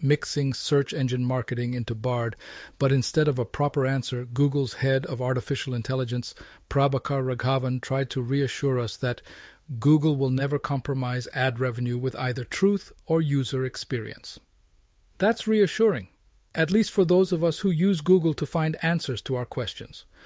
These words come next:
But what about those who create the answers that Bard is based on and presents to us?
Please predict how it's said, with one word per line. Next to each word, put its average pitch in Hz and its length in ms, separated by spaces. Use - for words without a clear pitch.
But 180 140
what 214 180
about 190 340
those 185 300
who 156 140
create 165 360
the 170 140
answers 160 460
that 131 260
Bard 156 320
is 127 140
based 160 400
on 123 180
and 127 160
presents 131 400
to 104 160
us? - 240